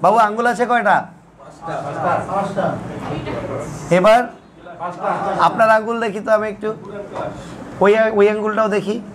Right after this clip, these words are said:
Speaker 1: কয়টা আছে গোনেন তো, শিওর একটা কম নাই। শিওর?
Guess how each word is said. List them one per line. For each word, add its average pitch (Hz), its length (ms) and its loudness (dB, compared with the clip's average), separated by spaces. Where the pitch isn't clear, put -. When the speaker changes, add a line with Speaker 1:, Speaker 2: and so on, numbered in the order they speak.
Speaker 1:
কয়টা 220 280 6
আছে 170 200 2
গোনেন 196 320 0
তো, 226 240 -2
শিওর 208 300 4
একটা 214 240 0
কম 214 220 2
নাই। 165 220 -2
শিওর? 202 340 6